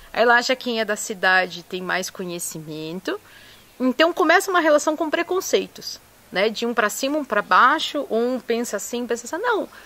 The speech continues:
você vai pensar diferente porque você tem outra vivência, mas isso não é melhor nem pior. Isso não, não faz mais bem pra um, não faz mais bem pra outro. Se a gente mostra quem a gente é,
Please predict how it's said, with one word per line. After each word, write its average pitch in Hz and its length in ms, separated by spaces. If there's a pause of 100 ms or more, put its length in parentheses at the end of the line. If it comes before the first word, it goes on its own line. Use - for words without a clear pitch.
(300)
você - 140
vai 523 160
pensar 240 280
diferente 220 340
porque - 100
você 311 100
tem 285 120
outra 285 180
vivência, 277 480
mas 233 180
isso 240 220
não 220 80
é 220 60
melhor 208 340
nem 247 160
pior. 190 480 (680)
Isso 196 220
não, 214 280
não 208 180
faz 202 240
mais 202 160
bem 202 180
pra 190 200
um, 220 280
não 277 60
faz 254 180
mais 254 140
bem 247 140
pra 302 160
outro. 202 240
Se 226 100
a 220 40
gente 262 240
mostra 233 320
quem 208 260
a 196 40
gente 190 340
é, 220 200